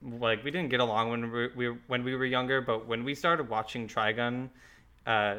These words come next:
together, um, we started watching more and more anime, and, and, you know, me and him weren't that close, but we could talk about Trigun, we could talk about all these, uh, about Dragon Ball Z,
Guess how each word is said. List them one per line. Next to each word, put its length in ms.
together, 640
um, 560
we 160
started 220
watching 300
more 160
and 80
more 140
anime, 380
and, 560
and, 420
you 60
know, 160
me 120
and 100
him 200
weren't 200
that 180
close, 340
but 260
we 100
could 160
talk 240
about 240
Trigun, 360
we 80
could 140
talk 280
about 240
all 120
these, 440
uh, 220
about 260
Dragon 260
Ball 180
Z, 320